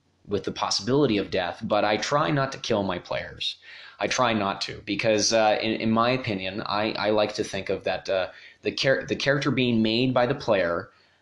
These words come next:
that is a character, uh, like, a potential story that that player has made and wants to kind of carry through and see on. So I don't wanna cut that short at all. I don't want, at the cost of my campaign, at the cost of my story,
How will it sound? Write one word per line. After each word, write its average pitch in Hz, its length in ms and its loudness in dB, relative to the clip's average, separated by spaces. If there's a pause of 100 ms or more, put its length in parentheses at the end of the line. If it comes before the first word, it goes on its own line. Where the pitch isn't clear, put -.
that 110 280 2
is 131 220 4
a 117 60 0
character, 104 880 2 (340)
uh, - 140 0 (140)
like, 101 180 -2
a 85 40 -2
potential 127 460 -2
story 104 560 2
that 87 160 -4
that 104 240 0
player 107 300 2
has 95 160 -2
made 147 400 2
and 95 280 -4
wants 101 300 0
to - 100 -6
kind 98 220 -6
of 90 140 -10
carry 87 320 -4
through 64 340 -10
and - 140 -10
see - 260 -6
on. 80 300 -8
So 104 180 2
I 113 80 4
don't 147 240 2
wanna 135 160 0
cut 117 300 -2
that 95 320 0 (580)
short - 540 -4 (240)
at 78 180 -2
all. - 400 -4
I 110 120 0
don't 120 200 4
want, 113 280 2
at 101 140 -2
the - 80 -4
cost 120 400 0
of 110 100 0
my 104 260 2
campaign, 104 640 -2
at 101 80 -4
the - 60 -14
cost 98 260 -2
of 95 60 -2
my 107 160 0
story, 113 520 0